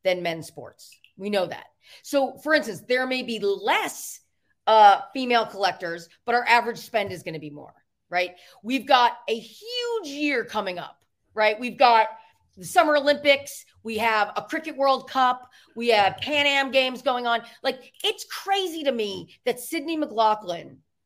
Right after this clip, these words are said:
a transformational track athlete, has no cards. How is it possible that there are only two cards available from S I for Kids of Katie Ledecky? How is that possible?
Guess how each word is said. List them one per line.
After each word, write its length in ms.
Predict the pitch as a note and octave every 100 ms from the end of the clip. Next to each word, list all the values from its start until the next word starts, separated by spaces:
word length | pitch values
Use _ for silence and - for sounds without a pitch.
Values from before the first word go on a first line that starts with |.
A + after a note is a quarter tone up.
| _
a 60 | G#3+
transformational 960 | - E4+ E4+ E4+ E4+ D4 C#4 - B3+
track 320 | A3 A#3+ A3 G#3+
athlete, 420 | F#3 F3+ F#3+ F3
has 160 | F#3 E3+
no 160 | F3+
cards. 540 | E3+ E3+ C3 - - _ _ - - _ _ _ _ _ _ _ _
How 320 | - F#4 A4+ C#5+
is 80 | G#4
it 200 | G4+ -
possible 920 | - - - E4+ - D4 G#3+ F3+ - - -
that 120 | C#4
there 160 | D4 D4
are 120 | D#4
only 280 | D4+ C#4+ A#3+
two 400 | - - F#4+ G#4
cards 540 | - D#4+ D#4 A#3 F3+
available 720 | A#3 E3+ A#3+ A#3+ A3 F3 C#3+ - _
from 240 | B3+ A#3+ B3
S 220 | C4+ -
I 140 | C#4
for 140 | C#4 B3+
Kids 440 | B3 C4+ A#3 D#3+
of 120 | F#3
Katie 380 | - - A#3+ A#3
Ledecky? 600 | G#3 F3 F3 E3 - F2+ _ _ _ _ _ _ _ _ _ _ _ _ _
How 160 | - - B4+ -
is 60 |
that 240 | F#4 - -
possible? 880 | - - B4 - B3 F#3 - -